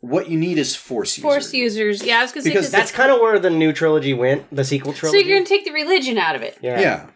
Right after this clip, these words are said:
Speaker 3: That's
Speaker 2: what
Speaker 3: kinda
Speaker 2: you're
Speaker 3: what they
Speaker 2: saying.
Speaker 3: were setting up with
Speaker 1: And
Speaker 3: the sequel trilogy was like, "Well, okay, the Jedi and Sith are long gone and dead.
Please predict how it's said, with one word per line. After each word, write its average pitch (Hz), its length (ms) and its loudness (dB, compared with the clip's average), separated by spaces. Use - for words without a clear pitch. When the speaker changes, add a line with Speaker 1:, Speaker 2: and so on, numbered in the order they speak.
Speaker 3:
That's 214 220 0
Speaker 2:
what 269 60 -6
Speaker 3:
kinda 269 160 4
Speaker 2:
you're 277 80 4
Speaker 3:
what 208 100 2
they 226 60 0
Speaker 2:
saying. 214 60 4
Speaker 3:
were 170 80 2
setting 170 320 0
up 175 180 0
with 175 100 2
Speaker 1:
And 180 80 -8
Speaker 3:
the 147 80 -2
sequel 175 320 -2
trilogy 131 400 0
was 120 180 -2
like, 123 300 -2
"Well, 277 160 2
okay, 196 180 0
the 151 100 0
Jedi 160 220 2
and 208 100 0
Sith 196 200 0
are 131 140 -2
long 156 260 0
gone 202 220 4
and 190 100 0
dead. 151 360 0